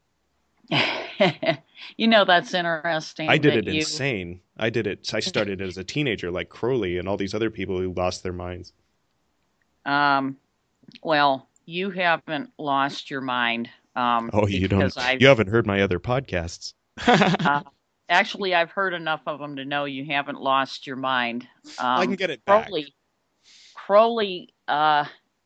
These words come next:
Speaker 1: I, I have a thing about Crowley. I know that he's contributed a lot,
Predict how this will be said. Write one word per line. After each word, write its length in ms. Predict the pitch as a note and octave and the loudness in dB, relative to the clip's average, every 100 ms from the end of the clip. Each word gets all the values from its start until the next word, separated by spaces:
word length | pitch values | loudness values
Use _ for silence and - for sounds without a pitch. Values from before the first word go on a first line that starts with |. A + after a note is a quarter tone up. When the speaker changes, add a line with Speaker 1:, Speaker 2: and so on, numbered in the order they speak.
| - | 2
Speaker 1:
I, 200 | D3+ D3+ | 2 2
I 140 | C#3 C#3+ | -2 -2
have 260 | D#3+ E3+ | 0 -2
a 60 | D#3 | -2
thing 300 | - E3+ D#3+ | -10 -10 -6
about 360 | C#3+ C#3+ - | -2 0 0
Crowley. 460 | - E3 D#3 D3+ C3+ | -4 -2 -2 -2 -2
I 100 | C3+ | -2
know 220 | C#3+ C#3+ | -2 -4
that 140 | C#3+ C#3+ | -6 -8
he's 240 | D3+ C#3 | -12 -12
contributed 760 | - C#3+ - D#3 D3+ D3+ C#3+ C#3 | -10 -8 -6 -6 -4 -4 -2 -2
a 60 | |
lot, 640 | C3+ C3+ C3+ C#3+ - - | 0 4 6 4 2 -16